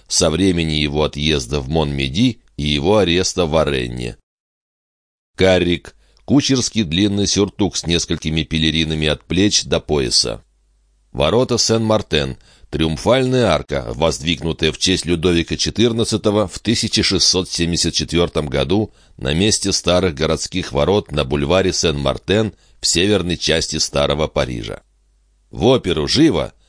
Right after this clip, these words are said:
смотрите примечание к части первой, главе двадцать девятой. Затем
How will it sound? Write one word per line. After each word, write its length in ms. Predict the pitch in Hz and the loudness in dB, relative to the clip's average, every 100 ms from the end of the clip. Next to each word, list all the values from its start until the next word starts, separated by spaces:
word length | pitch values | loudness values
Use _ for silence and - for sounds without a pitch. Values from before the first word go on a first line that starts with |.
| _ | _
смотрите 600 | - - 80 110 143 110 | -6 -2 0 2 2 2
примечание 640 | 82 80 82 92 85 78 73 | -2 -2 0 0 0 0 -4
к 80 | - | -2
части 360 | 78 71 - | -2 -2 -6
первой, 520 | 69 113 123 117 104 _ _ _ | -2 0 2 2 0 _ _ _
главе 380 | 62 71 76 113 | -6 -2 2 0
двадцать 420 | 87 98 - 80 | 2 -2 0 -4
девятой. 600 | 71 71 69 - 55 50 _ _ _ _ _ _ _ | -2 -2 -2 -4 -10 -12 _ _ _ _ _ _ _
Затем 560 | 64 82 - 131 131 | -2 -2 2 0 0